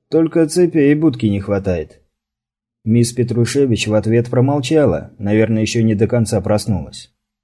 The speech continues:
Дан осмотрелся. И правда, не Красная площадь. В окнах нет стёкол, по стенам змеятся трещины, детская площадка, ржавая карусель и такая же горка.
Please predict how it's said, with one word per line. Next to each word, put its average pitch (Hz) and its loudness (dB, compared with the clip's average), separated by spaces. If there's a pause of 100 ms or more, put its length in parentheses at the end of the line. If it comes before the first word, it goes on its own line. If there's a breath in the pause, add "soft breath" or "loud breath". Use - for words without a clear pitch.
(440)
Дан 110 2
осмотрелся. 123 -2 (260)
И 123 0
правда, 143 0
не 127 -2
Красная 104 -2
площадь. 98 -6 (400)
В 107 -2
окнах 113 0
нет 92 -4
стёкол, 123 -4 (440)
по 113 -2
стенам 143 0
змеятся 95 -4
трещины, 113 -2 (380)
детская 101 -2
площадка, 98 -2
ржавая 104 0
карусель 98 -2
и 87 -2
такая 95 -2
же 90 -6
горка. 98 -2